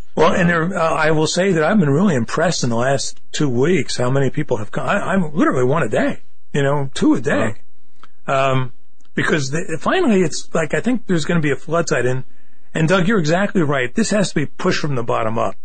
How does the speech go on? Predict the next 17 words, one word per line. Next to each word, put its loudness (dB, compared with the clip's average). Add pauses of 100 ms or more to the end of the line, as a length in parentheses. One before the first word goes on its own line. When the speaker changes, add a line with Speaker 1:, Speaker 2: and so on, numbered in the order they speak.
(380)
Speaker 2:
Yeah. -2
Speaker 1:
And 2
that's 2
why 2
I 0
was 0
really 2
thrilled 0
to 2
have 0
the -2
opportunity 0
to -2
come 0
on -2
this -4
show. 0